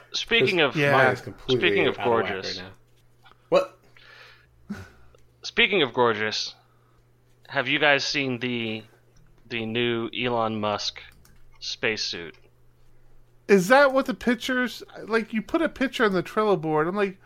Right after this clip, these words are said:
Speaker 3: "What is the picture on the Trello board? What is this?" There's no link, no description, nothing to it.
Speaker 1: Well, I figured you would.
Speaker 3: Is that what that is?
Speaker 1: Yeah, it's Elon Musk's new spacesuit designed for, for his space program.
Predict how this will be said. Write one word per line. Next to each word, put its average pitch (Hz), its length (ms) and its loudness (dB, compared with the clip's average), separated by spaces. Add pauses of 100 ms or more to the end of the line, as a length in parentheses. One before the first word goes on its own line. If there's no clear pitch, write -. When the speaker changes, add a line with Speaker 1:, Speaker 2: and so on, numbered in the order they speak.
(240)
Speaker 3:
"What 233 280 0
is 330 180 0
the 208 100 -10
picture - 380 -8
on 226 80 -2
the 185 80 -2
Trello 208 300 -2
board? 127 220 -2
What 180 160 -2
is 240 200 -8
this?" 123 240 -4
There's 170 220 -4 (360)
no 214 120 4
link, 233 460 2
no 196 160 0
description, 214 680 -4
nothing 208 320 -4
to 208 120 -2
it. 175 60 2
Speaker 1:
Well, 135 120 2
I 139 60 4
figured 131 420 -4
you 117 140 -2
would. 107 160 -6
Speaker 3:
Is 165 80 -4
that 254 120 4
what 277 120 -2
that 302 160 2
is? 330 60 0
Speaker 1:
Yeah, 202 180 4
it's - 160 -8
Elon 139 320 0
Musk's 131 340 -2
new 127 220 -2
spacesuit 135 580 -2
designed 101 400 -4
for, 101 320 -8 (100)
for 110 220 -8
his 101 360 -10 (400)
space 117 360 -6
program. 87 580 -10